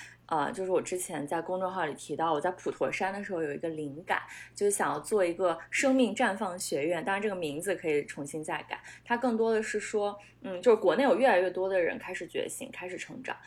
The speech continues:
但是感觉真正帮助大家的这种工具或者 tool 都非常的散，比如说做冥想就是做冥想，然后做心理咨询做心理咨询，然后做一些别的疗愈，什么占星啊，就是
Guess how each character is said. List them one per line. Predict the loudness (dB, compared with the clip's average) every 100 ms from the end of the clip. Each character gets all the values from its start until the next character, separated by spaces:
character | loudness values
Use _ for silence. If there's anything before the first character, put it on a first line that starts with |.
| -20 -10
但 | 0 2
是 | 2 2 2 0 -6
感 | -2 -2 -2
觉 | 2 2
真 | 4 2
正 | 2 2
帮 | 2 2
助 | 2
大 | 2 2 2
家 | 2 2
的 | 0
这 | -2
种 | -6 -8 -6
工 | -4 -2
具 | -2 0
或 | 0 0
者 | -2
tool | -4 0 0
都 | 2
非 | 0 -2
常 | -2
的 | -2
散， | -2 -2 -4 -8 -20 -4
比 | -2
如 |
说 | 2 2
做 | 2
冥 | 2
想 | 0 -2
就 | -2
是 | -2
做 | -2
冥 | -4 -6
想， | -6 -6 -6
然 | -6
后 | -4 -2
做 | 2 0
心 | 0
理 | -4
咨 | -6 -8
询 | -6 -4
做 | -4
心 | -4 -8
理 |
咨 | -10 -12
询， | -12 -12 -14 -20 _ _ _ _ _ _ _
然 | -2
后 | 2 4
做 | 4
一 | 4
些 | 2
别 | 2 2
的 | 4
疗 | 4 4
愈， | 0
什 | -2
么 | -4
占 | -4 -4
星 | -4 -6
啊， | -4 -4
就 | -4
是 | -2